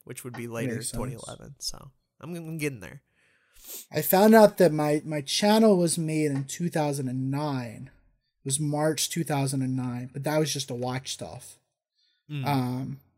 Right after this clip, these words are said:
Speaker 2: but the first video didn't go out until May thirty-first, twenty eleven.
Speaker 1: Damn.
Speaker 2: So.
Speaker 1: Fucking boomer.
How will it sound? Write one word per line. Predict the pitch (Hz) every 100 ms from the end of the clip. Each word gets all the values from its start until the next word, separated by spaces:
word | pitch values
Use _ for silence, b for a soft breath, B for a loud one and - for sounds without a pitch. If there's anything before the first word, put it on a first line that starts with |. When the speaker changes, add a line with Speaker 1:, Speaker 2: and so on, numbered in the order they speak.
| _
Speaker 2:
but | 139 135
the | -
first | 135 156 147 139
video | 147 143 131
didn't | 135 127
go | 123
out | 123
until | 127 - 135
May | 131 135 135 135
thirty-first, | - 139 127 127 120 117 120 - - _ _ -
twenty | 135 131
eleven. | 127 147 - 160 - - _ _ - _ _ _ _ _ _
Speaker 1:
Damn. | - - - - 123 135
Speaker 2:
So. | - _ _ _ _ _ _ _ _ _ 165
Speaker 1:
Fucking | - 151 127
boomer. | 120 127 160 -